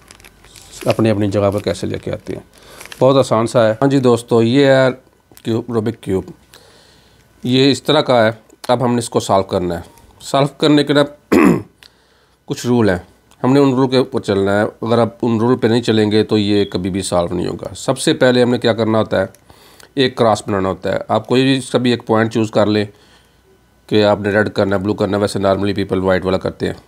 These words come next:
हमने ये वाइट वाला चूज़ कर लेना है और इसके ऐसे रेड वाइट क्रॉस बना लेना है।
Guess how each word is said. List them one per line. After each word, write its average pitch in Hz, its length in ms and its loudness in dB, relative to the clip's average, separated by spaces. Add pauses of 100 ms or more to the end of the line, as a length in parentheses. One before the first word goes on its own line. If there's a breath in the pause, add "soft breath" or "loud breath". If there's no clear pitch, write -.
(1900 loud breath)
हमने 127 200 2
ये 131 80 4
वाइट 120 240 4
वाला 127 140 4
चूज़ 117 220 -4
कर 120 140 0
लेना 113 240 0
है 110 120 -4 (200)
और 127 100 -4
इसके 117 320 -2 (220)
ऐसे 110 320 0 (200)
रेड 107 220 0 (180)
वाइट 104 220 2
क्रॉस 98 320 -2
बना 95 120 -4
लेना 92 200 -6
है। 90 60 -16